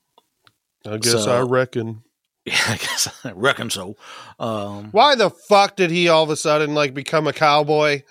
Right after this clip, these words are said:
Speaker 1: He's like, "Well, I reckon so." <laughs>
Speaker 2: Well, he always was. Well, I mean, he wasn't a cowboy, but he's from Texas. Texas people say reckon.
Speaker 1: Oh.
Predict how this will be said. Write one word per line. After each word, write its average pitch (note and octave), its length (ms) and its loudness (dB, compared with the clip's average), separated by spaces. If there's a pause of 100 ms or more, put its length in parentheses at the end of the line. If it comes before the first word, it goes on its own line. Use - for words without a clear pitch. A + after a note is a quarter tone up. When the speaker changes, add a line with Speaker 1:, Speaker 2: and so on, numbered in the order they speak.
(800)
Speaker 1:
He's A#2 120 -10
like, G#2+ 160 -8
"Well, A#2+ 240 -2
I A#2+ 80 -2
reckon A#2+ 500 -4
so." B2+ 480 0 (480)
<laughs> D3 80 -6 (320)
Speaker 2:
Well, F#3 140 2
he D#3+ 60 4
always E3+ 300 0
was. F2 240 -12
Well, G2+ 220 -10
I C3+ 80 -2
mean, C3 180 0
he C#3 40 -6
wasn't B2 240 2
a - 20 -14
cowboy, G2 480 -4
but F2 160 -16
he's G2 160 -16
from - 300 -16
Texas. - 480 -8 (120)
Texas A#2+ 280 -8
people - 240 -10
say F2 140 -6
reckon. E2 380 -10
Speaker 1:
Oh. - 640 -14